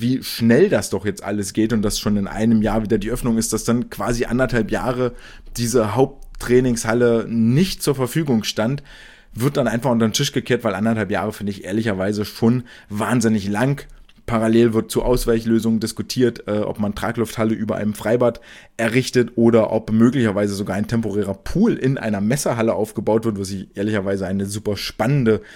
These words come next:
Idee fände. Aber was auch immer davon dann, äh, zum Tragen kommt, alles,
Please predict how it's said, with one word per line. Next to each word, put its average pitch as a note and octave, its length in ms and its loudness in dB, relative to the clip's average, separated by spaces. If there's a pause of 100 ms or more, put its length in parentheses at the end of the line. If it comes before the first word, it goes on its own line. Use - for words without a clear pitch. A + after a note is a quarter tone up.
(200)
Idee A2 300 2
fände. G#2+ 420 2 (320)
Aber A2 220 2
was G#2+ 160 -2
auch G#2+ 100 -2
immer A2 240 0
davon F#2+ 400 -4
dann, G2 240 -4
äh, G#2 140 -12
zum G2+ 180 -4
Tragen G2+ 400 -4
kommt, G3+ 320 -4 (840)
alles, G#2+ 400 0